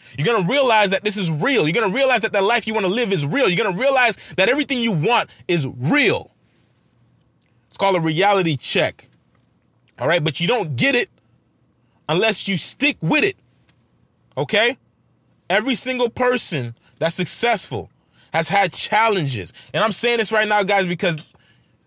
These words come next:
you need to hear it. If you're somebody right now, and I know there's probably somebody right now listening to this, and if this is you, then keep listening, please, 'cause I'm making this, you know, I'm making this be-, right now because I wanna help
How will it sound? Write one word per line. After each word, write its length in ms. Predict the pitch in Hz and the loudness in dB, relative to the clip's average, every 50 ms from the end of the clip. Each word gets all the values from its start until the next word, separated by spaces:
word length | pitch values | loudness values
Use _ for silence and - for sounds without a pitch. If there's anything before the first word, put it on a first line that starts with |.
| _ _ _ _ _ _ _ - | _ _ _ _ _ _ _ -6
you 120 | - 269 269 | -4 -2 0
need 120 | 269 226 | 0 0
to 60 | 220 | 0
hear 220 | 208 220 233 196 156 | 2 2 2 2 2
it. 160 | 120 92 - _ _ _ _ _ _ _ _ _ _ _ | 0 -4 -8 _ _ _ _ _ _ _ _ _ _ _
If 120 | - 151 233 | -6 -2 -2
you're 80 | 285 | -2
somebody 400 | 285 - 294 277 262 254 247 233 | 0 0 0 0 2 2 2 2
right 180 | 220 220 220 220 | 2 2 2 2
now, 160 | 214 208 202 | 2 2 2
and 80 | 208 226 | 2 0
I 80 | 254 | -2
know 80 | 302 330 | -2 -2
there's 160 | 285 240 - | -2 -2 -4
probably 540 | - - - 240 220 220 214 208 196 185 - _ _ _ _ | -6 -4 -2 0 0 0 0 0 -2 -4 -4 _ _ _ _
somebody 520 | - - - 285 269 240 226 202 180 170 | -6 -2 0 0 2 4 4 4 4 4
right 200 | 165 165 160 156 | 4 2 2 2
now 140 | 156 151 151 | 2 2 2
listening 340 | 151 156 147 - 151 139 127 | 0 0 -2 -2 -4 -4 -2
to 80 | 123 | -2
this, 340 | 123 120 117 123 - - - _ _ _ _ _ - | -2 -4 -4 -6 -8 -12 -16 _ _ _ _ _ -4
and 80 | 151 175 | -2 -2
if 60 | 170 | 0
this 160 | 277 285 277 | -2 -2 -2
is 180 | 240 175 143 180 | -2 0 0 0
you, 320 | 254 220 156 143 156 190 _ _ _ _ _ _ _ _ _ _ _ _ _ _ _ _ | 2 2 2 0 0 -4 _ _ _ _ _ _ _ _ _ _ _ _ _ _ _ _
then 180 | - 185 190 180 | 0 0 0 0
keep 220 | - - 277 220 | 0 -2 -2 0
listening, 520 | 180 175 143 123 - 127 123 131 170 247 - _ _ _ _ - | 0 0 0 0 -2 -4 -4 -4 -6 -6 -10 _ _ _ _ -8
please, 500 | - 214 220 165 127 101 85 - - - _ _ _ _ - | -2 0 0 0 0 -2 -6 -10 -16 -20 _ _ _ _ -4
'cause 220 | - 170 151 135 - | -2 -2 -2 -2 -2
I'm 120 | 160 208 226 | -4 -2 0
making 220 | 214 180 147 156 | 0 0 0 0
this, 160 | 143 131 - - - - - _ _ _ - | -4 -4 -6 -8 -16 -20 -20 _ _ _ -4
you 80 | 160 160 | -4 -2
know, 80 | 156 - - | -2 -2 -2
I'm 160 | 170 196 190 | -2 0 0
making 240 | 208 214 190 220 208 | 0 0 0 0 -2
this 100 | 196 190 | -2 -2
be-, 160 | - 180 160 | -4 -6 -4
right 200 | - 170 175 180 | -2 -2 0 0
now 120 | 185 185 175 | 0 0 0
because 180 | 170 - 151 | -2 -2 -2
I 60 | 156 160 | -2 0
wanna 200 | 175 - 151 143 | 0 -2 -2 -2
help 240 | 151 180 170 - | -2 -2 -2 -4